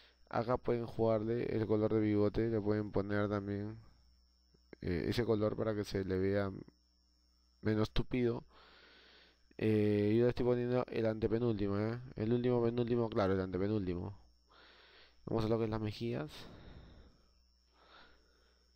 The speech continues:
Y nos vamos a lo que son las orejas. Si quieren pueden agregarle un parámetro más a las orejas, eh, se le vería bien también. Eh, bueno amigos, eso ha sido todo. Eh, no olviden suscribirse, compartir,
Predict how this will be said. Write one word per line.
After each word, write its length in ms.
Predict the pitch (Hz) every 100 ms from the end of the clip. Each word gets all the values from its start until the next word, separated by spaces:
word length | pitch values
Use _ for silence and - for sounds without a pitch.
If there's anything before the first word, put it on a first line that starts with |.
| _ - - - - _ -
Y 300 | 131 143 139
nos 120 | 123
vamos 240 | 120 123 131
a 40 |
lo 140 | 113
que 60 | 107
son 120 | 110
las 140 | 110 110
orejas. 640 | 95 92 - 85 - - - - - - _ _
Si 280 | - - 113
quieren 320 | 101 135 135
pueden 220 | 123 123 117
agregarle 440 | 110 104 101 107
un 80 | 110
parámetro 440 | 104 101 104 101
más 140 | 101 110
a 80 |
las 160 | 104 104
orejas, 480 | 110 110 127 131 - -
eh, 160 | 95
se 140 | 98 101
le 40 |
vería 300 | 98 101 104
bien 240 | 107 110
también. 380 | 104 104 113 143 - _ - - - - - - - - - -
Eh, 300 | 104 101 98
bueno 220 | 110 123
amigos, 360 | 131 131 131
eso 140 | 135 120
ha 40 |
sido 220 | 117 120
todo. 400 | 120 131 139 143 -
Eh, 640 | - 104 101 101 101 101 - - -
no 280 | - 117 120
olviden 300 | 120 120 120
suscribirse, 680 | - 120 117 120 120 - 120
compartir, 880 | - 110 104 107 107 120 123 135